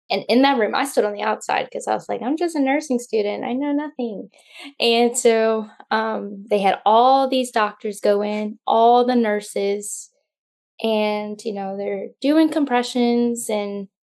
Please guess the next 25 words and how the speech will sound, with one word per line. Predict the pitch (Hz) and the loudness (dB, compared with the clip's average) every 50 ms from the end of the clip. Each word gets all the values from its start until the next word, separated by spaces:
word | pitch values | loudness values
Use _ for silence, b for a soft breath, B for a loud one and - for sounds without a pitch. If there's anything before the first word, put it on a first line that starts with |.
| _ _ _ _ _ _ _ _ _ _ _ _ _ _ _ _ _ - | _ _ _ _ _ _ _ _ _ _ _ _ _ _ _ _ _ 0
you | 240 240 | 2 2
know, | 220 202 202 196 196 202 - - | 4 2 2 0 -2 -4 -4 -4
and | 208 208 208 - - - | -4 -4 -4 -4 -2 -2
everyone's | 254 262 330 359 381 415 392 320 285 | 2 4 4 4 6 6 4 4 4
moving | 262 277 285 277 - 202 190 202 220 262 285 - _ | 6 6 6 6 4 2 2 2 0 -2 -2 -6 _
and | - - 208 | -6 -4 -2
everyone's | 214 214 240 269 277 294 285 285 | 0 2 4 4 4 4 4 2
communicating | - - 262 240 233 233 214 214 - 190 190 190 190 190 190 190 180 _ _ _ _ _ _ _ - | 0 2 4 4 6 4 4 2 -2 -2 -2 -2 -2 -2 -4 -6 -8 _ _ _ _ _ _ _ -8
and | - - - | -8 -4 -2
everyone | - 262 294 311 311 285 262 | -2 0 2 4 4 4 4
has | 247 240 208 | 4 2 2
a | 190 | 0
role | 170 190 202 196 175 143 | 2 2 4 4 4 2
and | 131 123 - | 0 -2 -4
everything | 233 226 247 254 247 247 233 | -4 -2 -2 0 0 0 0
was | 220 220 - | 0 -2 -4
just | - 202 - - - - - | -6 -6 -6 -6 -8 -6 0
smooth. | - 285 277 196 151 - | 2 2 4 2 2 2
Everyone | 156 190 202 202 220 233 226 214 | 0 0 0 2 2 2 2 2
knew | 196 190 | 0 0
what | 190 208 | 0 0
they | - 196 | -2 -2
had | 165 180 190 175 - | -2 -4 -8 -8 -10
to | - | -14
do. | - - - - - - - | -12 -8 -6 -4 -4 -4 -6